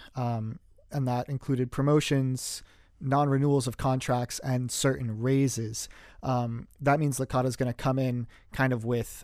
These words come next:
um, his team being prearranged for him. Uh, but it's something he said that he trusts,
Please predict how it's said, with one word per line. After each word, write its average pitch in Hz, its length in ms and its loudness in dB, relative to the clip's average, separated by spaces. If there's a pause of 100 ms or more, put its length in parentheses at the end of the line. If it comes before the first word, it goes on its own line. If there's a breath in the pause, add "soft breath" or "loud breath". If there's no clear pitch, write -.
um, 113 380 -10 (640)
his 139 300 0
team 156 420 0
being 127 260 0
prearranged 127 840 0
for 131 420 0
him. 170 300 2 (680 soft breath)
Uh, 127 280 2
but 143 160 2
it's 147 140 2
something 160 260 4
he 147 140 4
said 143 240 2
that 123 180 -2
he 127 540 0
trusts, - 580 0